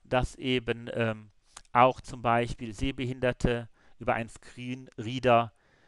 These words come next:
äh, ordentlich mit diesen Formularen arbeiten können. Ja, das heißt, Sie haben hier verschiedene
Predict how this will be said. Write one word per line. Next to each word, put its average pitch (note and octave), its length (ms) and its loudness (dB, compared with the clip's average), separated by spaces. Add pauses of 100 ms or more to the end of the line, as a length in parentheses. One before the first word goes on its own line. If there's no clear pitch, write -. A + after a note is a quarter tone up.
(260)
äh, A#2+ 260 2
ordentlich B2+ 500 -4
mit A#2+ 100 -16
diesen A#2 160 -14
Formularen A2 520 0
arbeiten G#2+ 480 0
können. G2+ 320 -8
Ja, A2+ 140 -4
das C3+ 160 -4
heißt, C3 160 -2
Sie B2+ 120 -6
haben B2 180 -2
hier A#2+ 120 -8
verschiedene A#2 720 -6